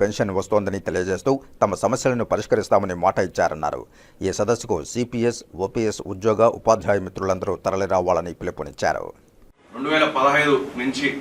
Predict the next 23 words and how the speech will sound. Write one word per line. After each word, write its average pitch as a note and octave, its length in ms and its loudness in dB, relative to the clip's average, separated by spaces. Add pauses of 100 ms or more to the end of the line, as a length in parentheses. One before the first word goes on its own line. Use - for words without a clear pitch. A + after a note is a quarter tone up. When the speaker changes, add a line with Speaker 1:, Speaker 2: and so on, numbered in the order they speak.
(840)
Speaker 2:
ఈ A#2+ 140 -4
సిపిఎస్ D3 440 0
విధానాన్ని C3+ 560 2
రద్దు C#3 240 0
చేయాలని A#2+ 360 2
చెప్పి B2 260 0 (960)
రాష్ట్ర C3 340 4
వ్యాప్తంగా C3+ 520 4
అనేక C3 400 0
కార్యక్రమాలు A#2+ 520 2
నిర్వహించాం. A2+ 440 -2 (1000)
అనేక B2+ 240 2 (100)
ధర్నాలు, B2 400 6 (140)
దీక్షలు, B2 400 -2 (920)
ర్యాలీలు, A#2+ 400 4 (120)
రిలే, A#2 200 0 (440)
ఇవన్నీ C3+ 320 2
కూడా D3 140 8 (880)
రాష్ట్ర A#2+ 260 0
వ్యాప్తంగా B2+ 420 4 (220)
అనంతపూర్ B2+ 500 -2
నుంచి C3+ 240 -4
శ్రీకాకుళం B2 560 2